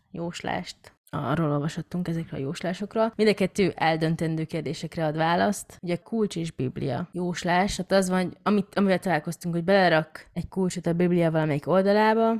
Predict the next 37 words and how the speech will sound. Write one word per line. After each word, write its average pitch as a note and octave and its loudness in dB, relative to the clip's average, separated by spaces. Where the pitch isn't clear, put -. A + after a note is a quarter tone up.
vagy D#3 -8
két D#3+ -6
lapja D#3 -8
közé, G3 0
bocsánat, A3 -6
és F#3+ -4
hogy G3+ -8
feltesz G#3 0
egy D#3+ -10
kérdést, A#3+ 0
és G#3 -4
hogyha F3+ 0
azt F3 -4
pontosan B3+ 2
nem G#3 4
értettem, F#3+ 0
hogy F3 2
meg F3+ 2
kell C4+ 0
fordulnia G#3 0
a F#3+ 0
bibliának, F#3+ -2
és G3 -8
ha F#3 -10
kiesik F3+ -4
a G3+ -4
kulcs, F#3 0
akkor F#3+ -8
igen, G3 2
ha F3+ -2
nem F3 0
esik F3+ -2
ki, - -10
akkor F#3 -6
nem E3+ -4
a F3 -2
válasz. F#3 0